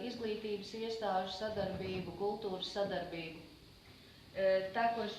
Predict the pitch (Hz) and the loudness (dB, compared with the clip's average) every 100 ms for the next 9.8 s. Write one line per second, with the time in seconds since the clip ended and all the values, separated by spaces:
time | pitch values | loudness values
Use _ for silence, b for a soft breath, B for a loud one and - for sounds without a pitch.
0 | 208 202 196 220 214 208 196 233 226 208 | -4 -4 -4 -4 -4 -6 -6 -2 -2 -2
1 | - 214 190 190 - 220 202 202 208 220 | -6 -4 -2 -2 -4 -4 -2 -2 -2 -2
2 | 214 185 - 190 180 180 175 - 208 - | -4 -8 -8 -4 2 4 4 0 -4 -2
3 | 247 233 226 220 208 214 233 220 202 180 | -4 -2 -4 -4 0 0 0 -2 -6 -4
4 | 196 185 180 - 180 180 180 180 - 190 | -2 -2 -4 -6 -2 2 2 0 -2 0
5 | 185 185 185 202 202 185 180 175 170 180 | 2 2 0 -2 -2 -6 -6 -8 -10 -10
6 | 175 - 160 160 - - - - - B | -10 -10 -12 -12 -14 -16 -18 -18 -20 B
7 | B B B B - 202 208 214 214 214 | B B B B -8 -2 0 2 2 4
8 | 208 202 - 285 285 208 190 185 - - | 2 2 -2 0 4 6 6 2 -6 -14
9 | - - - 285 247 185 - | -20 -10 -2 2 4 4 4